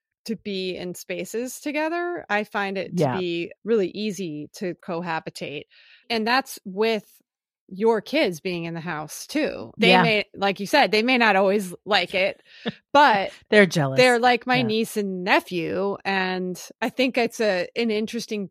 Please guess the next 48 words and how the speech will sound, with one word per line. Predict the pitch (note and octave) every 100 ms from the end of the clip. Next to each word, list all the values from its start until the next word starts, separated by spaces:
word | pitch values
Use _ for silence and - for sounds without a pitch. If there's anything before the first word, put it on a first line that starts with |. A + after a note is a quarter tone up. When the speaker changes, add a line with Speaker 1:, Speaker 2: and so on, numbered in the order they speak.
| _
Speaker 1:
perspective | - F3 - F3 - B3+ A#3+
for | C#4
them | B3+ B3+
to | A3+
have | D#3+ - E3
me | A3 A3+
around. | A3+ A#3 A3 A3+ G#3
And | F3
they'll | F#3
be | F#3
like, | G#3 A3
"Mom," | D4 G#4+ A4 G4+ G4 F#4+ A#3+
when | B3
I | G#3
come | A#3 A3+
home, | G#3+ G3
I'm | G3
like, | F#3
"It's | A3+
not | D4 D#4
your | D#4
mom, | E4 F#4+ F4 D#4+
it's | D4 E4
your | F#4+
auntie." | G4 F#4 D#4+ D#4+ D#4+ D#4 - - -
And | A3+ A3+
they'll | G#3+
be | G#3+
like, | G#3 G3
"Oh." | G#3+ F#3+ - B3 F3
Speaker 2:
<laughs> | - - - - - - _ -
Speaker 1:
Um, | C4 B3+ C4+
<laughs> | C4 D4+ B3+ A3 - - - -
but, | C4 E4 C4
<laughs> | - - - C4 - - - -
um, | B3+ C4+
then | C4+ C#4
they'll | C4+ C4
say | B3
Speaker 2:
"I'm | G3+ G3+
going | F#3+ F3+
to |
Speaker 1:
something |
Speaker 2:
play | F3+
Speaker 1:
to | E3
Speaker 2:
video | E3+ E3
Speaker 1:
me. | -
Speaker 2:
games." | D3+ C#3 -